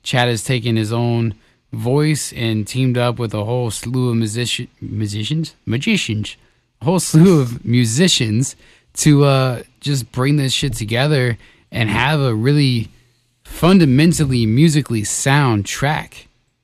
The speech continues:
I just dug it, man. I really liked it. And, uh, it made me feel like smoking a cigar and, and having a little whiskey or scotch, you know? Like,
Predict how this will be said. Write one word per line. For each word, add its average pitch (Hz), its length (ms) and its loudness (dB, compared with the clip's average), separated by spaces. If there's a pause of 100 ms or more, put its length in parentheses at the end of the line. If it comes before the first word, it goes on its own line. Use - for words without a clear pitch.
I 110 140 -8
just 120 200 -6
dug 110 220 -4
it, 123 80 -2
man. 110 400 -4
I 110 120 -8
really 110 280 -6
liked 113 300 -6
it. 123 180 -6 (480)
And, 110 300 -2
uh, 107 260 -4
it 110 120 -4
made 123 260 0
me 127 160 2
feel 123 300 -4
like 117 480 -4 (580)
smoking 131 420 -2
a 120 60 0
cigar 131 600 0
and, 117 380 -2
and 110 140 -6
having 127 200 -4
a 127 40 -6
little 123 160 -6
whiskey 131 380 -4
or 113 40 -4
scotch, - 500 -6
you 107 60 -6
know? 127 320 -4
Like, 104 380 -10